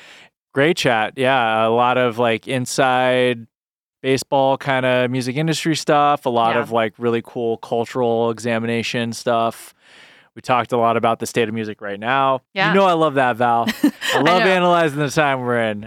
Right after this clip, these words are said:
Speaker 1: Um,
Speaker 2: Chad is very interested in what people have to say about this moment in music.
Speaker 1: You know, because there's no time like the present, and
Speaker 2: <laughs>
Speaker 1: you're listening to this podcast now. I hope your drive is going good. If you're at home watching us on YouTube,
Speaker 2: Yes.
Speaker 1: I'm sorry.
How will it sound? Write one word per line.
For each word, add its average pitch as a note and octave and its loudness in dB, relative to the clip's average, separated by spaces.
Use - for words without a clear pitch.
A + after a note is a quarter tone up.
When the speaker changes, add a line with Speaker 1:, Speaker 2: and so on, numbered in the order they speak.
Speaker 1:
Um, A#2 0
Speaker 2:
Chad A3 0
is G3 -2
very F#3+ 0
interested D#3+ -4
in D3+ -8
what - -6
people E3 -4
have D#3+ -2
to F3 -16
say D#3 -2
about D3 -6
this E3 -2
moment D3 -4
in D#3+ -8
music. D#3+ -8
Speaker 1:
You E3 2
know, F#3 2
because E3+ -2
there's E3 0
no E3+ 2
time C#3 0
like A#2+ -2
the A2+ -14
present, A#2+ -4
and A2 -2
Speaker 2:
<laughs> A2 -10
Speaker 1:
you're C3+ -2
listening C3 -2
to B2 -4
this A#2 -8
podcast A#2 -2
now. C#3 0
I A#2+ -2
hope A#2 -4
your A#2 -4
drive A#2 -2
is A#2 -10
going A#2+ -4
good. A#2+ 0
If - -8
you're A#2+ -2
at A2 -2
home A#2+ -4
watching A#2 -2
us A2 -14
on A2+ -6
YouTube, A#2 -4
Speaker 2:
Yes. E3+ -6
Speaker 1:
I'm A2 -16
sorry. B2+ 0